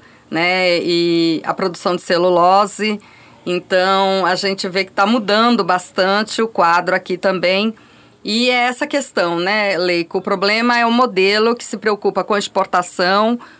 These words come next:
com lucro, e deixa as pessoas aqui no Brasil, a, os trabalhadores, inclusive, da área rural, com salários baixíssimos, com condições precárias e sentindo fome. Então, essa relação entre fome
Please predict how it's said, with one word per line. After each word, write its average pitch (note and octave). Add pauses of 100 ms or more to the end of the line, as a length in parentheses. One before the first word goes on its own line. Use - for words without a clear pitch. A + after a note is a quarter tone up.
(120)
com G#3+
lucro, A#3+ (280)
e A#3
deixa D4
as D4
pessoas A3+
aqui A3+
no A3
Brasil, G#3+ (400)
a, E3+
os E3+
trabalhadores, F#3+
inclusive, G3+ (380)
da F#3
área G3
rural, G3
com A3+
salários G3
baixíssimos, A3+
com G#3+
condições G3 (340)
precárias A3
e C#4+
sentindo D4
fome. F#3+ (240)
Então, A#3
essa B3
relação B3
entre G3
fome A#3+